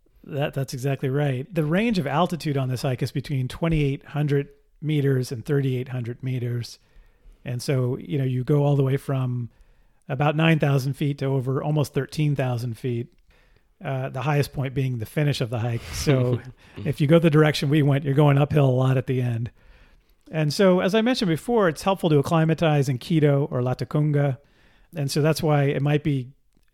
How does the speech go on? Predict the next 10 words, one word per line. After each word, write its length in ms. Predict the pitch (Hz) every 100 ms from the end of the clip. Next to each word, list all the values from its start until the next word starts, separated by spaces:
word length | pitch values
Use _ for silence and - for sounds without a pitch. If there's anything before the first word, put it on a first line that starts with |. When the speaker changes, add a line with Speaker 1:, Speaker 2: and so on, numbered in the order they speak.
| _ -
Speaker 1:
interesting 440 | 147 139 - 139
to 100 | 127
see, 380 | - 170 156 -
spend 260 | - 165 165
some 100 | 147
time 240 | 160 143
seeing 280 | - 147 139
those 180 | 135 -
cities 480 | 147 139 135 123
and 260 | - 127